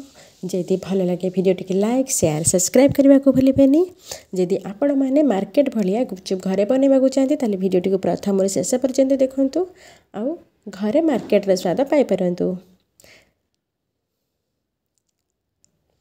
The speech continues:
ତେବେ ଚାଲନ୍ତୁ ପ୍ରସ୍ତୁତ କରିବା ଆଜିର ଏ recipe। ଏଠି ପ୍ରଥମେ ମୁଁ ଏଠି ମାର୍କେଟର ଗୁପଚୁପ ନେଇଯାଇଛି।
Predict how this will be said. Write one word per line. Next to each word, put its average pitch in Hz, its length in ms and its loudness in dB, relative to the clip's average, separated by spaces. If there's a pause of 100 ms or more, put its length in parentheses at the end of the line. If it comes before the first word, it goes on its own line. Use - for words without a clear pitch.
(540)
ତେବେ 208 200 -8
ଚାଲନ୍ତୁ 214 500 -2 (340)
ପ୍ରସ୍ତୁତ 269 480 -2
କରିବା 185 340 -4
ଆଜିର 196 400 0
ଏ 302 120 0
recipe। 190 500 -2 (720)
ଏଠି 190 200 -10
ପ୍ରଥମେ 262 560 -4
ମୁଁ 269 140 -2
ଏଠି 196 180 -4
ମାର୍କେଟର 269 680 -4 (360)
ଗୁପଚୁପ 196 460 -4
ନେଇଯାଇଛି। 277 520 0